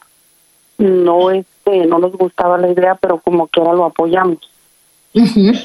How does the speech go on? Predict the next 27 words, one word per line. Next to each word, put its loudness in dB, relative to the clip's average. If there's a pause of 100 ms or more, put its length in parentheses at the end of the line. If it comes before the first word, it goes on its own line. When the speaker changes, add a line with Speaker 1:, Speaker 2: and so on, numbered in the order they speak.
(140)
Speaker 1:
Y 0
se -2
fue, 0
y 2
los -2
primeros 2
meses 0
nos 0
llamaba 0
que, -2 (440)
pues, -2
que -2
le 0
estaba 0
yendo 0
un -4
poquito -4
duro, 0
pero -2
que 0
era 2
lo 0
que -2
quería 0
hacer 0
y -2
que, -4